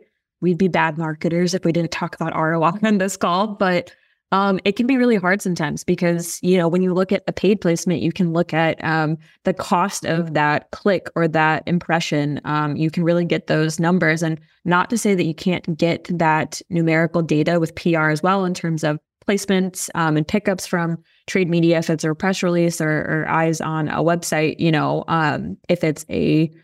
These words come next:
contributed article piece, something along those lines. But, uh, I think P R is a lot more about the long game, and it's really that, um, relationship building and that,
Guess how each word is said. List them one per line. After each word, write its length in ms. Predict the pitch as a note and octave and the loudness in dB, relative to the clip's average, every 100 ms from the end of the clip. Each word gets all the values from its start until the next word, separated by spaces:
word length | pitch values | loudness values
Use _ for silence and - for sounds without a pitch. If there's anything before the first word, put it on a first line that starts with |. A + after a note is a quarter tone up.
| _ - | _ -2
contributed 440 | F3 G3+ E3 E3 | 0 2 2 2
article 400 | D#3+ E3 D#3+ E3+ | 2 0 0 -2
piece, 240 | D#3+ D#3+ - | 0 0 0
something 260 | D#3+ D#3+ | -2 -2
along 240 | D#3 D3+ D#3 | -2 0 0
those 220 | D#3 D#3 | 0 0
lines. 280 | D3 D3+ D3+ | 0 0 0
But, 320 | D#3+ D#3 - _ _ _ - | -2 -2 -4 _ _ _ -2
uh, 280 | E3+ E3+ D#3+ | 0 2 0
I 100 | E3 | 0
think 200 | G#3+ A3 | 0 0
P 100 | G3 | 2
R 80 | F3+ | 2
is 120 | E3+ | 2
a 40 | |
lot 160 | D3+ E3 | 0 0
more 160 | F3 | 0
about 300 | E3 D#3 D#3 | 0 0 0
the 80 | D#3 | -2
long 300 | D3 D3+ E3+ | -2 0 0
game, 420 | F#3 G3+ A3 A#3+ C4 | 0 2 2 0 -2
and 140 | E3+ | 0
it's 140 | E3 E3 | 0 0
really 260 | E3 E3 | 0 0
that, 320 | D#3 D#3 D3 - | 2 2 2 -2
um, 260 | E3 D#3 D3+ | -4 -2 0
relationship 640 | D#3+ F3 - F#3 F#3 - | 2 2 2 0 0 0
building 340 | E3 E3 E3 | 0 2 2
and 100 | D#3+ | 0
that, 220 | D3 C#3+ | 0 -2